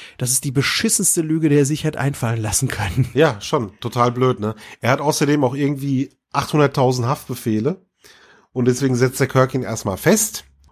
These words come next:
Speaker 2: Ja, er setzt ihn fest, aber er wird ihn natürlich nicht ausliefern, weil sowas macht man natürlich nicht.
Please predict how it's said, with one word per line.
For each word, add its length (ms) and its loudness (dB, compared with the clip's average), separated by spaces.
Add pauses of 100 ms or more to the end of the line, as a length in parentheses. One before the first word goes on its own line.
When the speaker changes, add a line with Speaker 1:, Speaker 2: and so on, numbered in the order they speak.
(240)
Speaker 2:
Ja, 240 -6 (340)
er 100 -8
setzt 200 0
ihn 100 0
fest, 300 0
aber 160 2
er 80 0
wird 160 2
ihn 80 0
natürlich 360 -2
nicht 180 -8
ausliefern, 600 -4
weil 180 -6
sowas 220 -12
macht 220 -16
man 100 -10
natürlich 340 -20
nicht. 240 -20